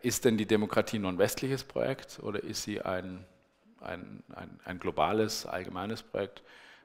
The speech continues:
äh, wo alle Menschen eigentlich auch Demokraten sein können oder, oder eine Form von Demokratie haben? Das sind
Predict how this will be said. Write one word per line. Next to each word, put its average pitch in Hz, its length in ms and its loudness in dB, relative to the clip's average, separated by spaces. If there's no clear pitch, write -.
äh, - 60 -6
wo 90 100 -8
alle 98 480 2
Menschen 92 540 -6
eigentlich - 340 -8
auch 87 280 -4
Demokraten 92 500 2
sein 85 260 -2
können 92 380 -4
oder, 87 220 -8
oder 85 260 -8
eine 87 240 -8
Form 90 260 -4
von 92 160 -6
Demokratie 87 560 -6
haben? 87 260 -6
Das 123 120 0
sind 143 260 4